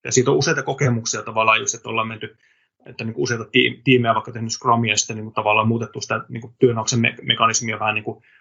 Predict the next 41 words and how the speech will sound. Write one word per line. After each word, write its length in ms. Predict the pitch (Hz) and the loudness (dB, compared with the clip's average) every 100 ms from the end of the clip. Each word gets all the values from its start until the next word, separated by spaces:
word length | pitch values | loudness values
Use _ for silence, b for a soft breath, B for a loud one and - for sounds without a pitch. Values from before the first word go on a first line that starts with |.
| b | b
tämmöisen 260 | - 113 117 | -8 -4 -4
niinku 160 | 110 117 | 2 6
jatkuvan 380 | 120 - 110 | 6 2 0
virtauksen 560 | 113 117 - 107 - 113 | 2 0 2 0 0 -4
logiikaksi, 640 | 113 117 110 110 - - | 0 0 0 0 0 -2
ja 80 | - | -2
sitä 220 | 131 117 | 2 2
kautta 260 | 110 107 - | 2 -2 -4
sitten 180 | - 110 | -10 -10
niinku 260 | 107 113 - | -8 -8 -6
asiakas 360 | 120 120 117 117 | -2 -2 0 0
on 100 | 107 | -2
tullut 200 | 107 - - | -4 -14 -8
tyytyväisemmäksi 600 | 113 117 113 - 120 - | -6 -4 -4 -4 -6 -8
sitä 180 | - - | -8 -16
kautta. 280 | _ _ _ _ _ _ _ - | _ _ _ _ _ _ _ -2
Mutta 160 | 135 | 2
tossakin 380 | 131 139 170 135 | 4 6 4 2
s-, 160 | - - | -2 0
sillä 200 | - 151 | 2 2
tavalla 280 | 151 139 135 | 4 6 4
niinku 220 | 127 - | 4 -4
ehkä 240 | 135 135 135 | -6 -4 -4
itsellä 280 | 143 147 139 | 0 2 4
vielä, 220 | 127 123 | 4 2
vielä 160 | 120 127 | 0 0
tämmönen 200 | 123 127 | 2 0
niinku 140 | 127 | 2
linkki 240 | 135 143 135 | 4 4 0
tuohon 220 | 127 113 | -4 2
häiriökysyntään 760 | 147 143 120 113 104 110 113 | 4 6 2 2 -4 0 -2
on 60 | 110 | 0
se, 160 | - 117 | -2 -4
että, 200 | 113 113 | -2 -4
että 920 | - - - - - - _ _ - | -6 -20 -20 -20 -20 -20 _ _ 2
kun 60 | |
mä 60 | 123 | 6
aikoinaan 500 | 131 135 131 131 120 | 6 4 4 4 4
tein, 320 | 131 123 127 B B B - 127 - | 4 4 2 B B B -6 -6 0
tein 220 | 131 131 | 2 2
tota 400 | 123 - 113 | -2 0 0